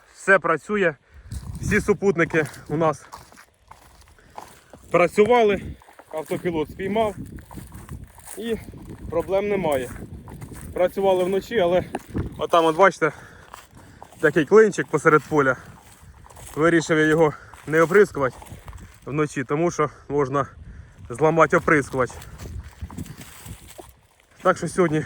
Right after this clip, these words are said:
вечірком заїду, дооприскую, додесикуємо нашу сою.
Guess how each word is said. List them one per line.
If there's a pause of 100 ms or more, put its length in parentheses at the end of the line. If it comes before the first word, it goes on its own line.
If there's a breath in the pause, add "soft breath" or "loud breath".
(120)
вечірком
заїду, (180)
дооприскую, (880 loud breath)
додесикуємо
нашу
сою.